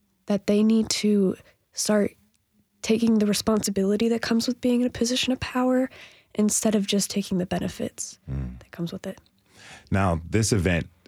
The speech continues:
Speaker 2: has tragically affected our entire state, and, but some young people have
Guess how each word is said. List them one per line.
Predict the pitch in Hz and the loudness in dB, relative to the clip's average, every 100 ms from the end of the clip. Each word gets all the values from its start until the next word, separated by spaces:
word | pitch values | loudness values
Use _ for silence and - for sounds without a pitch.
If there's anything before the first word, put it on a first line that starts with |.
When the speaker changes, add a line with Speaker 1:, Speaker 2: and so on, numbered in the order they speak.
| - | -8
Speaker 2:
has | 85 78 - - _ _ _ - | -2 -2 -4 -8 _ _ _ -4
tragically | - 101 87 82 71 | 0 2 0 -2 -4
affected | 65 69 - 69 | -4 -6 -4 -4
our | 64 | -4
entire | 62 69 - | -6 -8 -6
state, | - - - - _ - | -8 -8 -10 -12 _ -10
and, | 76 | -6
but | - 87 | -4 -2
some | - 156 196 | 0 2 2
young | 143 107 | 2 2
people | 101 85 82 67 | 0 2 0 0
have | 80 78 - | 0 -2 -6